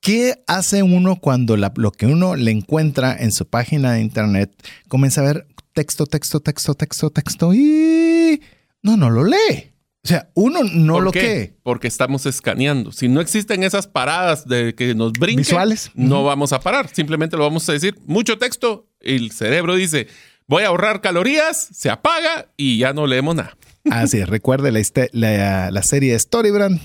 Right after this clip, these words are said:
Speaker 1: cómo es que el cerebro está diseñado para hacer el menor esfuerzo posible para sobrevivir. Si usted tiene mucho texto, yo sé que estamos ahorita metiéndole mucho, porque este es muy práctico lo que queremos hablar el día de hoy.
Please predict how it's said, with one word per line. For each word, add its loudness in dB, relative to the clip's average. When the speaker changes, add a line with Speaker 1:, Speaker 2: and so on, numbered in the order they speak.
Speaker 1:
cómo 0
es -2
que -2
el -2
cerebro 0
está -2
diseñado 0
para 0
hacer 0
el 0
menor 2
esfuerzo -2
posible 0
para 2
sobrevivir. 2
Si 0
usted 2
tiene 2
mucho 2
texto, -2
yo 0
sé 0
que 0
estamos 0
ahorita 2
metiéndole 0
mucho, 2
porque -2
este 0
es 2
muy 4
práctico -2
lo 2
que -2
queremos 2
hablar 4
el 0
día 2
de 2
hoy. 2